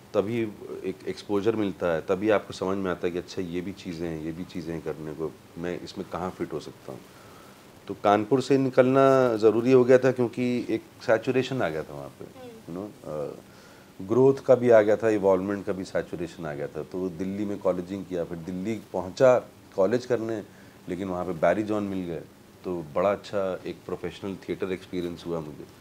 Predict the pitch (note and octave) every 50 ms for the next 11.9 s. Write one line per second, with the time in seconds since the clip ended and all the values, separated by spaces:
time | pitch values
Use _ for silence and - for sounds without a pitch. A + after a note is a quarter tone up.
0 | - - - - - F2 F2 E2 G2 F#2 - G#2+ F#2+ - - - F#2 F2+ F2+ E2+
1 | F2+ F2+ F2 - E2+ E2 E2+ E2 - E2+ D#2+ D#2+ - D#2+ D#2 D2 - - - -
2 | - - - - - - - - - - - - - A2 A2+ A2+ A#2+ - - A2+
3 | A2 A2 A2 G#2+ G#2 G2 - - - G#3 A#3+ F#3+ C#3+ G#2+ F2 D2 C#2+ - - A#2
4 | B2+ B2 A#2+ B2+ A#2+ A2+ G2 F2 - - - - - - - - - E2 F2+ F2+
5 | G#2+ B2 B2+ A#2 A#2 A2+ G#2+ G2+ G#2+ G#2 G2 F#2 D#2+ F#2+ F2+ F2 F2 - - -
6 | - - E2 F2 F2+ F2 F#2 F#2 F#2+ - F2+ - A2 G#2+ G#2 - - - - -
7 | - - - - - - - E2+ F2 F2 E2+ E2+ D#2+ D2+ B1+ A1+ - - F#2 G2
8 | G#2 - - F#2 F2+ F#2 F#2 G2 G2+ G2+ - - G2 F#2+ G2 G2 F#2 F2+ F#2 G2
9 | A2+ G#2+ - - - - - - - D2+ D#2 D#2 - E2+ F2+ F#2 G2 G2 F#2+ F#2
10 | F#2+ F#2 G2 G2 F2 F#2+ F2+ F#2+ G2 F#2 F#2 F2+ G2 F#2 E2+ E2+ - - F#2+ F#2+
11 | F#2+ F2 - - F#2+ F#2 F#2+ F#2+ F#2 F2+ E2 - F2+ - F#2 F#2 F#2+ F2